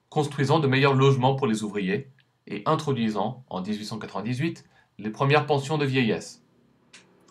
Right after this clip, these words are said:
La loi Industrial Conciliation and Arbitration Act de dix-huit cent quatre-vingt-quatorze établit un arbitrage obligatoire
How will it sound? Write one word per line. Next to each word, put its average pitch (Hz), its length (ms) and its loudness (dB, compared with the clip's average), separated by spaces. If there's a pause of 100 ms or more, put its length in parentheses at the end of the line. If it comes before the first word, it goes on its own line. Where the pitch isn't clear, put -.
(400)
La 127 140 8
loi 156 400 10
Industrial 151 500 4
Conciliation 123 680 0
and 104 80 -2
Arbitration 117 500 0
Act 98 380 -2
de 95 80 -10
dix-huit 113 260 -4
cent 110 160 -8
quatre-vingt-quatorze 139 840 2 (500)
établit 143 400 4
un 131 140 4
arbitrage 139 1080 0
obligatoire 143 760 0